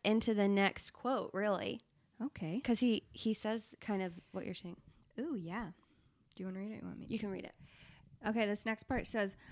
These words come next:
Speaker 2: "Longing has its own secret, future destination." A secret future destination?
Speaker 1: Longing has a secret, exactly what we were just saying, that
Speaker 2: Yes.
Speaker 1: tide pulling us. It has a secret future destination.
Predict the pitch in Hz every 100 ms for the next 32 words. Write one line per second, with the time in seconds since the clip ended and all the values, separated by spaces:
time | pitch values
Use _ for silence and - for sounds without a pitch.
0 | - 196 202 214 262 311 262 247 233 226
1 | - 190 - 196 190 196 - - 339 -
2 | 185 - - _ _ _ - 233 359 392
3 | 254 202 165 190 175 - - 185 170 165
4 | - 185 165 175 185 - - 285 - 415
5 | 262 - - 214 381 - 392 202 190 185
6 | - 196 180 185 - 214 196 202 240 285
7 | 285 262 233 220 196 - - 240 240 285
8 | - 208 196 208 220 285 285 247 247 226
9 | 226 202 175 220 208 202 - 196 202 220
10 | 233 - - - 220 220 190 190 - 247
11 | 254 285 254 - - 226 247 - 269 220
12 | 214 208 - 214 196 190 - - - 180